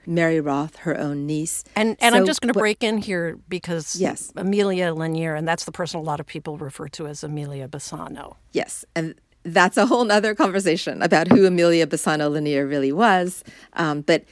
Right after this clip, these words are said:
Speaker 1: who I really celebrate her as being is as the earliest, even before Mary Sidney, she was the earliest woman to publish a poem over her name. So she was, but she was not as elevated a class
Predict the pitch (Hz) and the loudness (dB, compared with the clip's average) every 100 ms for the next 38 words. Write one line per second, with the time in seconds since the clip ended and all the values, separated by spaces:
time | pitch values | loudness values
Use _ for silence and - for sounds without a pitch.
0 | _ - - 240 208 175 175 185 165 226 | _ -14 0 4 6 6 4 2 2 2
1 | 240 180 143 156 143 143 190 190 147 143 | 2 2 0 -2 -2 0 2 2 0 -4
2 | - 151 143 - 143 139 147 - - - | 0 0 0 -2 -2 -2 -4 -12 -20 -20
3 | _ _ - 156 151 147 - - 208 277 | _ _ -4 0 2 0 -4 4 6 8
4 | 151 139 190 190 190 165 - 180 151 143 | 6 2 4 6 4 2 2 2 2 0
5 | - 220 143 - 214 175 139 165 160 139 | 2 2 2 2 2 2 2 2 2 0
6 | - 143 127 143 - 156 139 - - 196 | -2 -4 -4 -6 -4 -2 0 0 0 2
7 | 180 139 123 127 135 143 131 - - _ | 4 2 -2 -4 -2 -2 -2 -4 -6 _
8 | - - - - 208 175 - - - - | -20 -20 -12 2 6 6 4 -10 -6 2
9 | 233 240 247 185 165 165 165 165 - 190 | 6 8 6 6 6 4 2 0 2 2
10 | 185 185 185 226 - 165 - 160 170 156 | 2 4 4 4 2 0 2 4 4 4
11 | 147 143 - 160 135 190 - | 2 -2 -4 -2 -2 -2 -4